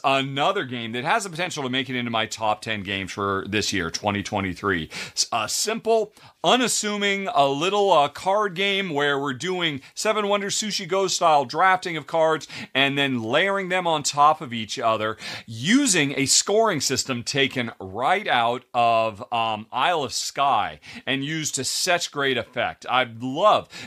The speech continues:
this multiple objective system. Oh, uh, Cartographers does it too, but Isle of Skye is really what introduced us to this variable objective system where you solve objectives, then they come back later, and so you're really trying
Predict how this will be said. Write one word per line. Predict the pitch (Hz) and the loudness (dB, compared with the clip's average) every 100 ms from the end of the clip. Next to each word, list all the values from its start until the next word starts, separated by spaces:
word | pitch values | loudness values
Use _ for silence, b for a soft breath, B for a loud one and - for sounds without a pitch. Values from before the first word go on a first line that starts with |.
| - | -4
this | 131 131 - 139 | 2 2 2 -2
multiple | 135 143 151 135 143 143 135 | -2 0 0 -2 -2 2 2
objective | 113 139 135 | 2 -2 -2
system. | 120 131 | -4 2
Oh, | 180 143 | 4 4
uh, | 135 | 4
Cartographers | - 170 156 175 117 127 | 2 0 4 2 2 -6
does | 104 139 107 | -2 -2 -2
it | |
too, | 110 104 | -8 -8
but | 107 | -2
Isle | 147 170 | 2 2
of | 123 | 2
Skye | - 147 123 104 B B | 0 4 6 4 B B
is | 113 98 | -10 -8
really | 127 151 127 110 | -4 -2 0 -2
what | 101 113 110 | 0 0 0
introduced | 135 131 113 135 - | -2 -6 -2 -2 0
us | 120 101 | 0 -2
to | - 131 123 | 0 0 0
this | 113 104 | 0 -4
variable | 92 104 127 131 120 123 | -4 -2 0 2 0 -2
objective | 107 123 - 113 | 0 -2 -2 -10
system | 113 117 | -6 -2
where | 117 110 B B | -2 -2 B B
you | 110 | -4
solve | 110 151 147 | 2 4 2
objectives, | 127 151 - 113 | 2 -2 -2 -4
then | 131 139 | -2 -2
they | 120 | -4
come | - 151 143 | -4 -4 -2
back | 139 139 135 | 2 2 0
later, | 123 135 139 135 | -4 -2 0 0
and | 123 | -2
so | - | -2
you're | 120 117 | -4 -2
really | 147 147 | 0 0
trying | 131 135 131 | 0 0 0